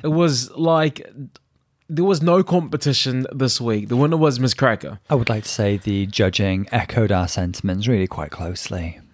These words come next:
Speaker 1: Yeah,
Speaker 2: Hmm.
Speaker 1: they always tend to.
Speaker 2: I don't think they have much else to add to our verdict.
Speaker 1: <laughs>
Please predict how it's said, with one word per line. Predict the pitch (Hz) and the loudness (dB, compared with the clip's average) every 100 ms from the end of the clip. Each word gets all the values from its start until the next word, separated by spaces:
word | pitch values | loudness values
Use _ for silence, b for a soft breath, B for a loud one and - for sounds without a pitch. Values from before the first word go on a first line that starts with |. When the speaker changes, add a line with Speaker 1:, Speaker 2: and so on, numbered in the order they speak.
| - | -6
Speaker 1:
Yeah, | 170 175 175 165 165 | 0 4 6 6 4
Speaker 2:
Hmm. | 147 139 131 | 4 2 2
Speaker 1:
they | 127 160 196 | 2 4 4
always | 262 247 - | 4 2 2
tend | 139 147 143 | 0 0 2
to. | 131 120 98 | 2 0 0
Speaker 2:
I | 147 | 0
don't | 160 160 | 2 2
think | 170 151 | 0 0
they | 151 139 | 2 2
have | 123 135 - | 2 0 2
much | 127 - | 0 0
else | 120 104 | -2 -2
to | - - | -8 -8
add | 104 101 | -8 -8
to | - 98 | -10 -8
our | 92 | -8
verdict. | 92 92 92 98 92 - - | -6 -8 -6 -8 -10 -10 -4
Speaker 1:
<laughs> | - | -2